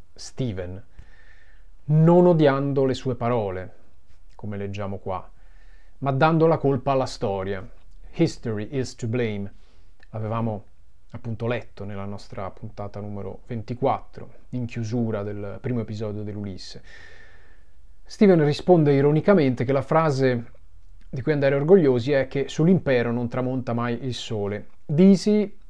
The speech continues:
obietta che questa frase è di un celta francese, forse perché si confonde con il re sole, Luigi quattordicesimo,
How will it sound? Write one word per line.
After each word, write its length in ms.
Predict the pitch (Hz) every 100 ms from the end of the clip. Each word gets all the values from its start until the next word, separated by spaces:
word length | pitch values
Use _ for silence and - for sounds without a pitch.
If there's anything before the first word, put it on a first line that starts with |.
| - - - - - - - - - -
obietta 640 | 139 120 131 131 110 - 151
che 120 | 113
questa 320 | 120 - 123
frase 440 | - 127 117 113 113
è 40 |
di 120 | 110
un 100 | 117
celta 640 | 117 139 120 117 - 110 -
francese, 880 | 123 113 - 120 104 101 151 - - - - - - - - - - - - - - -
forse 400 | 151 156 - 143
perché 420 | 131 131 143 139 -
si 160 | -
confonde 560 | 135 123 147 147 135 127
con 420 | 127 131 127 123
il 160 | 120 120
re 180 | 127
sole, 640 | 123 - 139 117 117 151 127 - - - - 117
Luigi 360 | 117 120 113
quattordicesimo, 1160 | 110 - 120 113 117 117 117 107 98 110 135